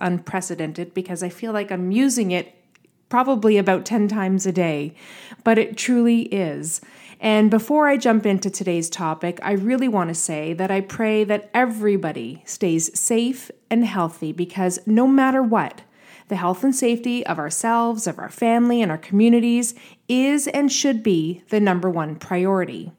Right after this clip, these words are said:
Now, for many of you listening, you may still be working. I know real estate in many parts of the country have been deemed an essential service.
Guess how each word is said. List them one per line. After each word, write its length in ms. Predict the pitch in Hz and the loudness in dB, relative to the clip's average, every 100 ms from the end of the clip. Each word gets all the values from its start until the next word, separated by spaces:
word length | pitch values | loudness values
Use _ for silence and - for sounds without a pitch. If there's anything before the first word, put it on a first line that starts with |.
| _ _ _ _ | _ _ _ _
Now, 420 | 214 202 180 170 175 - - | 0 2 2 0 -4 -14 -12
for 160 | - | -2
many 300 | 208 240 339 | 2 2 2
of 100 | 320 | 0
you 100 | 214 | 0
listening, 640 | 180 160 - 175 170 175 190 - - | 0 0 -2 -4 -2 -4 -6 -12 -8
you 320 | 214 302 415 | 2 4 4
may 220 | 311 294 | 4 2
still 340 | 294 - 226 196 | 0 -2 0 2
be 140 | 214 | 2
working. 640 | 214 254 269 165 - - - _ - - | 0 -2 -6 -10 -10 -10 -14 _ -20 -2
I 220 | 202 214 | 2 6
know 260 | 214 208 202 | 6 6 4
real 320 | 196 247 269 | 4 2 2
estate 420 | 262 - 180 180 | -2 0 2 2
in 140 | 185 | 2
many 180 | 185 262 | 0 0
parts 300 | 302 190 180 | -2 -4 -4
of 100 | 180 | -4
the 60 | 170 | -6
country 500 | - 160 160 214 247 | -8 -8 -6 -4 -4
have 340 | 226 214 208 | -2 -2 0
been 220 | 202 240 | 2 2
deemed 380 | 233 202 185 190 | 2 0 0 0
an 160 | - 202 | -2 -2
essential 480 | 196 175 156 165 180 | -2 -4 -6 -6 -6
service. 760 | - 269 285 185 - - - | -2 -2 -2 -4 -6 -6 -8